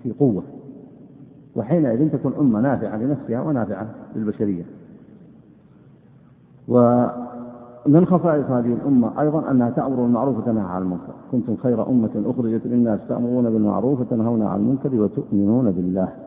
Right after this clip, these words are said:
لما انطلقت الأمة الإسلامية في الفتوح لم تذهب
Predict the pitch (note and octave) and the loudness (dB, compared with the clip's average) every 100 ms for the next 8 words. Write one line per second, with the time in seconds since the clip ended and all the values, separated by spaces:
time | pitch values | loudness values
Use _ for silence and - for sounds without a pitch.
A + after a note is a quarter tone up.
0 | - - - - - - - - A#2+ A#2 | -20 -20 -20 -20 -20 -20 -20 -6 0 2
1 | C3 F3 F3+ D3 C#3 D#3+ D3+ B2 C3+ C#3 | 4 4 2 2 0 2 2 2 0 0
2 | C#3 A2 A2+ G#2+ G#2 G2+ F#2+ - - - | 2 0 -2 -6 -4 -4 -6 -12 -14 -14
3 | - - - - - - - - - - | -14 -20 -20 -20 -20 -20 -20 -20 -20 -20
4 | _ _ _ - _ _ _ _ A2 C#3 | _ _ _ -20 _ _ _ _ 2 6
5 | F#3 F#3+ F3 D#3+ E3+ | 6 6 6 6 4